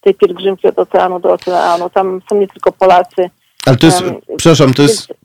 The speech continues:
Speaker 2: jaki to jest
Speaker 1: więc
Speaker 2: rok?
Speaker 1: to jest taka ciekawa, więc to jest taka ciek-, ciekawa historia, którą odtwarzałam, e, dzięki jego profilowi.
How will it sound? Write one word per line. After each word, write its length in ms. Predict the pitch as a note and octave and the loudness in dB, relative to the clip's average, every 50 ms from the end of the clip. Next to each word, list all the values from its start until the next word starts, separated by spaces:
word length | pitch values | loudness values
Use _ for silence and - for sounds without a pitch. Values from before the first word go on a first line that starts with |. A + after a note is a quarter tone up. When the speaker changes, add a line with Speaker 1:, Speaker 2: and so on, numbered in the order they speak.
| _ - | _ 0
Speaker 2:
jaki 220 | F#3 F#3+ - - | 2 2 2 4
to 80 | - C4 | 4 2
jest 120 | - - | 2 4
Speaker 1:
więc 60 | - | 2
Speaker 2:
rok? 80 | - A#2+ | 4 4
Speaker 1:
to 40 | - | 2
jest 100 | - - D4+ - | 2 2 2 0
taka 80 | D4+ - | 0 0
ciekawa, 520 | - C#4+ - - D#4 D#4 D#4 C#4+ C4 - - | 0 -2 2 2 2 4 4 2 2 0 -2
więc 140 | G#3 A#3 - | -6 -2 0
to 60 | C#4+ | 0
jest 80 | D4 - | 0 0
taka 180 | C#4+ - C#4+ | 2 0 0
ciek-, 360 | C#4+ - D4+ C#4+ - - A3+ - | 0 2 -4 -4 -2 -6 -6 -6
ciekawa 320 | - C#4 - C#4+ D4 D4+ | -4 0 2 4 4 2
historia, 360 | C#4 B3 A3 - C4 B3+ C#4 C4+ | 0 -2 0 2 4 4 4 0
którą 340 | - - B3+ B3+ B3 B3 B3 _ _ _ _ _ _ - | 2 0 0 0 0 -2 -8 _ _ _ _ _ _ -8
odtwarzałam, 960 | - - - _ B3 A3+ - A#3+ B3 B3 B3 B3 B3+ B3+ B3+ B3 B3 A#3+ - - | -8 -8 -2 _ 0 2 2 2 2 2 2 2 2 0 0 -2 -4 -6 -2 0
e, 180 | A3 A3 A3 A3 A3+ G#3 | 0 2 4 2 2 0
dzięki 400 | F#3+ - B3 B3 A#3+ - - A#3+ | 2 0 0 0 0 -4 -6 0
jego 460 | A3+ A#3 A#3 G#3+ A3 A#3+ A#3 A#3 A3+ | 2 2 0 2 4 4 4 4 4
profilowi. 680 | A3+ - A#3+ - - A#3 A3+ F#3+ D3+ D3+ F3 - - | 2 0 -4 -4 0 2 2 2 2 0 -8 -12 -12